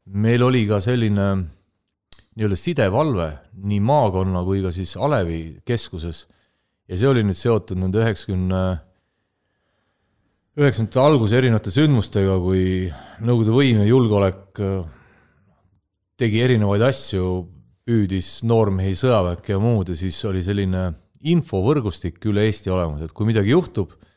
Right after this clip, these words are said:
siis helistatakse, siis tuleb teatada. Ja ma tunnistan ausalt, ma olen öid käinud valves nii Rapla rajoonikomitee mingis ruumis kui ka Järvakandi tsiviilkaitseruumis. Aga ma ei kujuta ette, kellele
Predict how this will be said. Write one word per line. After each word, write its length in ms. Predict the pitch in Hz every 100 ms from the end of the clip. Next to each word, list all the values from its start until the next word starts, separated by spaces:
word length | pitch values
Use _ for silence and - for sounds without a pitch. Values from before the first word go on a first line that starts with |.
| _ _ -
siis 200 | 98 123
helistatakse, 680 | 156 113 - 90 92 - 92
siis 160 | 107 -
tuleb 180 | 87 -
teatada. 520 | 147 113 - 92 87 87
Ja 80 | 90
ma 80 |
tunnistan 560 | 92 147 151 104 - 113
ausalt, 280 | 127 95 -
ma 120 | 92 92
olen 200 | 90 92 - _ _ 143
öid 400 | 156 117 87 - - - -
käinud 320 | 104 92 87
valves 400 | 127 123 90 85
nii 120 | 92
Rapla 480 | 113 139 - 95 90 90 87 _ _ _ - 87
rajoonikomitee 1080 | 107 117 143 127 104 98 98 90 123 110 95
mingis 280 | 98 92 110
ruumis 460 | 165 139 90 - -
kui 240 | 98 95 90
ka 120 | 92 92 92 - 98 - _ _ _ _ _ 107
Järvakandi 460 | 139 110 98 95 90
tsiviilkaitseruumis. 1080 | 123 160 123 101 95 101 120 107 90 - - _ _ _ _ _ _ _ _ _ _ _ _ _ _ 90
Aga 120 | 92
ma 80 | 107
ei 100 | 104 110
kujuta 320 | 139 - 131
ette, 220 | - 92
kellele 380 | 139 131 98